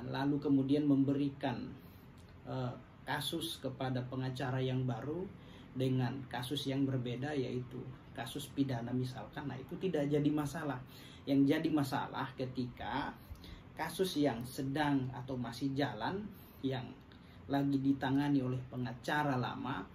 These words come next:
lalu dia kemudian memberikan kepada pengacara yang baru dengan kasus yang sama. Nah, ini tidak boleh, kecuali orang tersebut mencabut kuasanya dengan pengacara yang lama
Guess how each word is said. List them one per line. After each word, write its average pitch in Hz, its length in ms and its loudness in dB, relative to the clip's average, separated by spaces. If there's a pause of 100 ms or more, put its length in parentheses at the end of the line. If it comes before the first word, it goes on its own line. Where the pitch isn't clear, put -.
(300)
lalu 175 800 2
dia 170 240 0
kemudian 170 640 0
memberikan 160 1040 2 (240)
kepada 139 400 -2
pengacara 135 560 -2
yang 135 240 0
baru 127 320 -2
dengan 127 320 -2
kasus - 480 -6
yang 139 240 2 (160)
sama. 135 480 0 (160)
Nah, - 240 -10
ini 160 480 0
tidak 131 320 2
boleh, 127 320 -2 (480)
kecuali 139 960 0
orang 127 320 -2
tersebut 135 400 -4 (400)
mencabut 135 640 0 (240)
kuasanya 123 800 0
dengan 131 400 0
pengacara 139 480 -4
yang 160 240 -2
lama 185 400 0